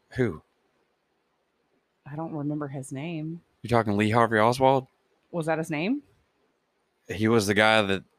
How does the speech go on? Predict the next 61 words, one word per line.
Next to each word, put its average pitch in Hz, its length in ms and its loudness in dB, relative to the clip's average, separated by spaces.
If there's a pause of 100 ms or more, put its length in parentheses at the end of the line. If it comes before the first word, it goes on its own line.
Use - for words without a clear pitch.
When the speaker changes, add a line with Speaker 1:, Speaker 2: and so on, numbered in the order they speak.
(500)
Speaker 1:
they 110 180 2
took 107 220 2
down 107 220 2
for 101 100 -2
shooting 98 260 -2
Kennedy. 85 520 0
Speaker 2:
That's 196 160 -2
what 220 80 2
I'm 208 100 0
saying. 170 420 -2 (220)
Speaker 1:
Well, 113 80 -2
he 120 120 2
was 117 120 2
in 117 100 2
the 101 60 -2
school 110 240 2
book 107 180 2
depository, 95 720 -2 (460)
not 107 180 0
the 107 60 -14
grassy 101 320 2
knoll. 95 340 0 (440)
Speaker 2:
Well, 143 320 -6 (120)
they 156 120 -4
said, 151 220 -2
"No, 151 180 0
bitch, 143 220 -4
you're, 156 220 -4
you're 160 160 -2
gonna 170 140 2
be 160 80 0
on 160 60 -2
the 156 60 -4
grassy 156 320 0
knoll 165 200 -2
because 160 260 -8
we 151 100 -4
say 156 200 -4
you're 190 120 -6
gonna 208 140 -2
be 208 60 -2
on 208 60 -4
the 208 60 -4
grassy 208 320 -2
knoll." 208 200 -2
Speaker 1:
No, 151 200 6
he 113 160 2
was 127 160 2
in 127 140 2
the 120 100 4
building. 123 320 6
He 113 80 0
was 123 120 -2
in 117 100 2
the 104 60 -2
building 120 300 4
behind 123 300 0
it, 101 240 -2 (1080)
Speaker 2:
Well, 120 240 -20
Speaker 1:
overlooking, 117 540 -2
uh, 104 340 -2